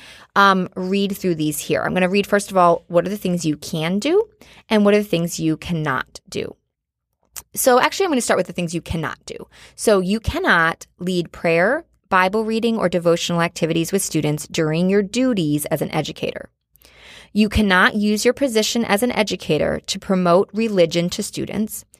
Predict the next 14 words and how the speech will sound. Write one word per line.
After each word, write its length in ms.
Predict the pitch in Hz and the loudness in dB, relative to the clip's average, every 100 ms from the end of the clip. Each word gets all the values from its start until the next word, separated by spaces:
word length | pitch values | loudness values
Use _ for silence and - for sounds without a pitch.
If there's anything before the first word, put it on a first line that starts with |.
| _ _ | _ _
You 160 | - 190 | -8 -2
also 340 | - 370 349 240 | 4 4 4 2
can't 240 | - 220 | 2 0
use 180 | 190 185 | 0 0
your 80 | 180 | 2
position 440 | 180 175 170 180 | 2 0 -2 -2
as 160 | 175 170 | 0 0
an 120 | 165 | 0
educator 480 | 160 165 175 165 160 | -2 -4 0 2 2
to 160 | - | 0
promote 460 | - 165 156 147 - | -4 -2 0 -2 -2
non-religion 960 | 170 226 254 240 180 156 151 - - | 0 2 4 4 2 2 0 -4 -8
to 100 | - | -10
students. 540 | - - - - - | -8 -8 -10 -14 -20